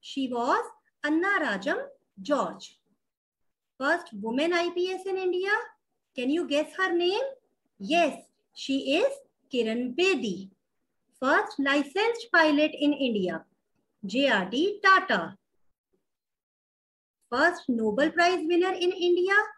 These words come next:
he was Rabindranath Tagore. First Home Minister of India,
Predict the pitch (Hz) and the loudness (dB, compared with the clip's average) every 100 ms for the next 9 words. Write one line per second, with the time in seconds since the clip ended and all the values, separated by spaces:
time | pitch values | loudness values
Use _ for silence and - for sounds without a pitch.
0 | _ _ _ - 320 285 247 311 480 - | _ _ _ -2 0 2 2 2 0 -4
1 | _ _ 226 220 330 359 349 262 226 359 | _ _ -4 0 0 2 2 2 4 2
2 | - - _ _ 339 285 320 214 185 - | 0 -16 _ _ 0 4 2 2 -2 -8
3 | _ _ _ _ _ _ _ 233 294 415 | _ _ _ _ _ _ _ 0 0 0
4 | - _ _ _ - 403 466 415 370 359 | -6 _ _ _ 0 2 4 4 2 0
5 | - 349 339 339 277 226 202 175 | -2 0 0 0 -4 -2 -4 -6